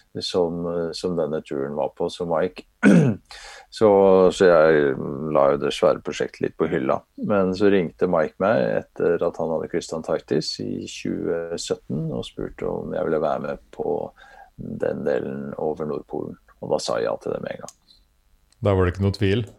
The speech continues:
Speaker 2: Du har
Speaker 1: Nei.
Speaker 2: jo, eh, vært og reist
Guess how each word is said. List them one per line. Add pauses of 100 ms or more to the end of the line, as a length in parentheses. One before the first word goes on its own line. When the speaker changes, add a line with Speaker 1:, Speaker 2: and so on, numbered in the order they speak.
(720)
Speaker 2:
Du
har
Speaker 1:
Nei.
Speaker 2:
jo, (200)
eh, (520)
vært
og
reist